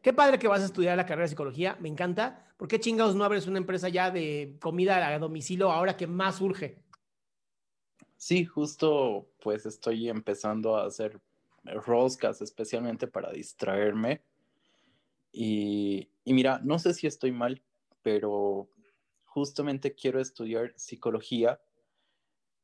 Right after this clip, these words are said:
Speaker 2: no para comprender a los demás, sino para empezar a comprenderme a mí y ya de ahí empezar a ver tal vez por qué, eh, o sea,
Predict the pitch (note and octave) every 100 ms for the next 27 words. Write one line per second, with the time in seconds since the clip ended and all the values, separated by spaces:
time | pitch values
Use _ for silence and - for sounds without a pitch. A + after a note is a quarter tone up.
0 | _ - A2+ B2+ C#3+ D3+ D#3 E3 D3+ -
1 | - _ B2 A#2 A#2 A#2 A#2 A#2 G#2 G2+
2 | F2 - - - A2 A2+ B2 A#2+ A#2 G2+
3 | - G#2+ A2+ A2+ - A2+ - G#2+ A2 A#2+
4 | A2+ B2+ E3 - _ _ _ _ _ _
5 | _ A2+ A2 A2+ A#2 A2+ A#2+ B2 A#2+ -
6 | G#2 - A2+ A2+ A2+ G#2+ A2 - _ _
7 | _ _ _ A#2+ A2 A2+ A2+ _ A2+ G#2+
8 | - A#2 A2+ A#2 B2+ C3+ - G#2 A#2 -
9 | - _ _ - - _ _ - B2+ C3+
10 | F2+